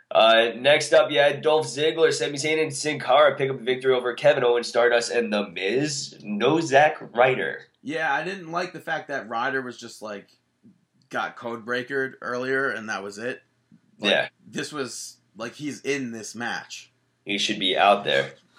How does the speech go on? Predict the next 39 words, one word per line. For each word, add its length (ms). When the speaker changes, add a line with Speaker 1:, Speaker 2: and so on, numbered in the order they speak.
Speaker 2:
Commentary 840
or 80
something, 380
but 100
I 60
guess 240
then 160
you, 160
how 160
do 80
you 80
sell 300
Jericho's 520
injury? 520
Speaker 1:
I 80
mean, 120
they 120
showed 320
him, 240
uh, 40
Speaker 2:
Yeah, 380
they, 100
Speaker 1:
backstage. 380
Speaker 2:
they 140
showed 320
him 180
backstage 540
watching 400
it, 220
but 280
still. 460
I, 120
I 240
liked, 320
I 60
really 220
liked 240
this 160
match. 500